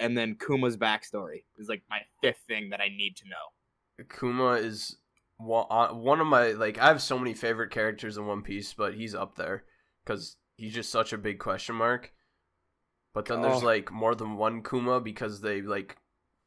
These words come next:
Speaker 2: reproduced him. It's kinda
Speaker 1: Oh,
Speaker 2: weird.
Speaker 1: God, A K. I could lit-, I wanna, oh, I can't wait till you finish and get caught up.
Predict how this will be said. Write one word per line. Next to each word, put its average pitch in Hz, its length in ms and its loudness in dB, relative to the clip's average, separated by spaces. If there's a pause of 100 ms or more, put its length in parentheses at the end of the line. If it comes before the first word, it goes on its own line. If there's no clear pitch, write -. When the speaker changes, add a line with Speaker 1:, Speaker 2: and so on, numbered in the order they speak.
(140)
Speaker 2:
reproduced 107 580 -6
him. 127 360 -2 (520)
It's - 80 -20
kinda 104 200 -2
Speaker 1:
Oh, - 20 -2
Speaker 2:
weird. 107 220 0
Speaker 1:
God, 104 180 0
A 104 140 -4
K. 113 420 -2
I 123 200 4
could 120 300 0
lit-, 113 360 0
I 120 80 0
wanna, 120 320 0 (160)
oh, 110 960 -2
I 120 80 0
can't 110 220 -4
wait 101 160 -2
till 113 120 -4
you 107 60 -2
finish 104 360 -2
and 104 80 -2
get 98 140 -2
caught 101 220 0
up. 101 200 -2